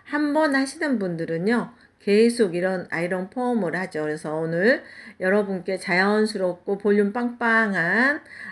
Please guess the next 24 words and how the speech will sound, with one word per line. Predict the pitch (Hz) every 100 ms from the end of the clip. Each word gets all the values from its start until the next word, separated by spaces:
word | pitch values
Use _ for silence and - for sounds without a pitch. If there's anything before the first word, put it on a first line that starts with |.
| -
아이롱 | 196 208 214 208
폼을 | - 285 277 208 160
소개해드렸습니다. | 170 240 214 214 190 160 170 - 160 165
어떠세요? | 185 247 240 226 262 330 - - - 269 220 165
어, | 170 170 160 156 - _ _ _
굉장히 | - 180 180 214 208 180
예쁘죠? | 175 - - 214 202 160 156 190 208
그래서 | 170 165 175
여러분께, | 170 190 175 175 - 170 185 175 170 - - - - -
어, | 156 156 -
이런 | 175 196 202 202
머리도 | 185 170 170 175 185 185
제가 | 175 165 170 170
가끔은 | 185 170 - 285 311 269 202 196
아니고요. | 151 170 156 175 185
자주 | 165 165 214
하는데도 | 269 320 302 208 175
불구하고 | 175 170 180 170 170 226 196 165 - - - -
많이 | 165 185 196
못 | 170 170
넣게 | 208 240 254
되더라고요. | 190 165 165 160 151 175
그래서 | 175 175 160
오늘 | 165 180 269 403